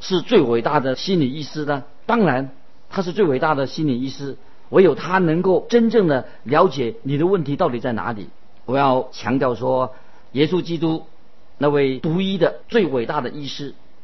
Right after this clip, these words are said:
就是他。我要，还是要重复的说，耶稣基督是唯一能够解决我们问题的，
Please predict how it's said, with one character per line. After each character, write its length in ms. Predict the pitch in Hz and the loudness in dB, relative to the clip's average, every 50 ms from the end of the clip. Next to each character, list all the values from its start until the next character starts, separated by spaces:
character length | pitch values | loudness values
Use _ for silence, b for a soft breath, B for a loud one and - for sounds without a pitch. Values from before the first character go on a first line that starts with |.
| - - - - - | -14 -14 -14 -14 -6
就 120 | - 165 139 | -4 -4 -4
是 120 | 113 123 | -4 -6
他。 300 | 110 120 120 120 - - - - - - - - - - - - - - - - | -6 -4 -4 -4 -4 -4 -10 -14 -14 -14 -14 -14 -16 -16 -16 -16 -14 -14 -12 -4
我 120 | 107 123 | -2 0
要， 200 | 127 127 131 120 | 0 0 0 -2
还 180 | - - 135 160 | -4 -2 -4 -4
是 120 | 151 151 | -2 0
要 280 | 156 165 151 135 117 - | 2 2 2 2 0 -4
重 260 | - - 139 139 165 160 | -6 -2 2 2 2 2
复 180 | 180 185 147 | 2 -2 -2
的 100 | - 127 | -2 -6
说， 340 | 117 - 147 131 123 117 - - - | -4 -2 -2 -2 0 -2 -4 -10 -10
耶 180 | - 117 143 147 | -4 -2 -2 -2
稣 160 | 147 156 147 | -2 -4 -8
基 160 | - 147 147 | -6 -8 -6
督 240 | 123 147 143 143 - b b b b | -6 -6 -6 -6 -8 b b b b
是 320 | b - - 147 143 139 135 | b -10 -8 -6 -4 -4 -4
唯 220 | 110 123 127 143 | 0 2 2 2
一 100 | 175 208 | 2 2
能 160 | 165 147 156 | 2 2 2
够 240 | 151 160 147 120 - | 4 2 2 2 0
解 160 | - 147 143 135 | -2 -2 0 6
决 120 | 135 214 | 6 6
我 100 | 165 135 | 6 6
们 140 | 131 147 170 | 4 2 2
问 160 | 185 185 139 | 2 0 -2
题 180 | 104 117 131 120 | -2 -6 -2 -2
的， 220 | 123 110 - - | -2 -2 -4 -8